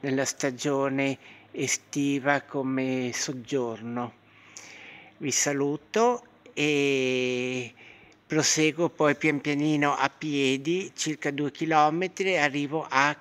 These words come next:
Caldè, che c'è il treno poi, eh, alle nove diretto per Milano, arrivo a Milano Porta Garibaldi.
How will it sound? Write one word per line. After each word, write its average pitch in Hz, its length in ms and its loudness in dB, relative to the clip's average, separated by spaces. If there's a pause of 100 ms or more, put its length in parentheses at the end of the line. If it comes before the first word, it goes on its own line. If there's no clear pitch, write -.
Caldè, 143 760 0 (880)
che 143 1120 0
c'è - 160 -4
il 147 120 -4
treno 151 420 0
poi, 160 720 0
eh, 143 580 0
alle 139 260 -2
nove 139 440 0
diretto 147 640 -2
per 151 240 -4
Milano, 151 720 -2 (460)
arrivo 143 480 0
a 175 40 -2
Milano 151 480 -2
Porta 135 460 -4
Garibaldi. 117 880 -2